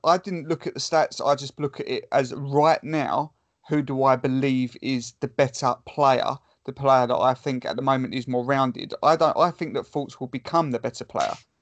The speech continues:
Um, I think he's, um, I think he's gonna have a really successful career.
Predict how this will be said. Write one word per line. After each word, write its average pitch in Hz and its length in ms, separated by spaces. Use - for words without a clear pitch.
Um, 127 360
I 143 120
think 139 260
he's, 127 360
um, 127 360
I 139 120
think 156 200
he's 135 100
gonna 135 200
have 123 100
a 123 60
really 127 220
successful 123 520
career. 143 420